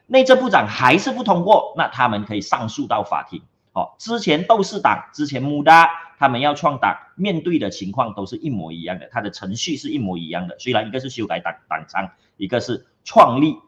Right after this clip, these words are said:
呃，行政党哦，所以这个是这个事情的背景。所以六十天的期限其实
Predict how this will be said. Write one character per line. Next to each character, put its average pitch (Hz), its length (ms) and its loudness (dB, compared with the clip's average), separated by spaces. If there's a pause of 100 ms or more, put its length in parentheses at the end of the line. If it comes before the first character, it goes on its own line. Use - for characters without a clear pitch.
(220)
呃， 76 160 -6
行 98 220 -10
政 107 160 -4
党 62 200 -8
哦， 78 140 -10 (140)
所 165 120 0
以 139 60 2
这 226 140 -4
个 208 180 0
是 165 140 -10
这 160 100 -10
个 147 60 -4
事 147 180 -6
情 - 160 -12
的 - 80 -14
背 95 180 -6
景。 - 160 -12 (200)
所 202 120 -4
以 185 60 4
六 277 180 6
十 160 200 2
天 147 200 0
的 135 120 -2
期 135 200 -6
限 185 240 0
其 - 160 -6
实 131 300 0